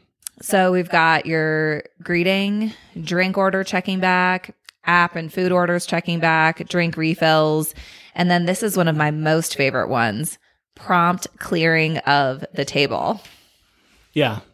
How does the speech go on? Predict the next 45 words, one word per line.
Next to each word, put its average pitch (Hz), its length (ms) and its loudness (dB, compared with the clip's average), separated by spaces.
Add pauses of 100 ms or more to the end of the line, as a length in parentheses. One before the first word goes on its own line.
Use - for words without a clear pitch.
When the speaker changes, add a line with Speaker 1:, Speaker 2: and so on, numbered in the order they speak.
(140)
Speaker 2:
No 151 140 6
one 131 180 2
likes 120 280 -2
a 120 40 -6
bunch 120 180 2
of 127 80 -2
dirty 120 240 2
dishes 113 400 -4
just - 260 -6
sitting 123 360 0
in 110 80 -4
front 117 240 -2
of 110 40 -2
them 110 140 -2
for 113 140 -6
a 110 40 -4
half 107 220 -6
hour. 107 340 -10 (180)
Speaker 1:
Nope. 175 520 0
And 175 400 2
it's - 180 -4
so 180 280 2
nice 160 400 0
when 151 100 -4
your 156 100 -8
table 156 480 -2
is, 131 200 -2
like, - 180 -8
clear 220 560 2
and 160 160 -2
you've 151 160 -10
just - 160 -10
got 139 160 -4
a 151 60 -10
drink 220 500 -2
and 165 80 -8
you're 151 100 -10
hanging 160 300 -6
out 147 140 -4
with - 100 -14
your 151 80 -8
friends 202 540 2
and 160 80 -6
you're 147 100 -8
chatting 180 720 0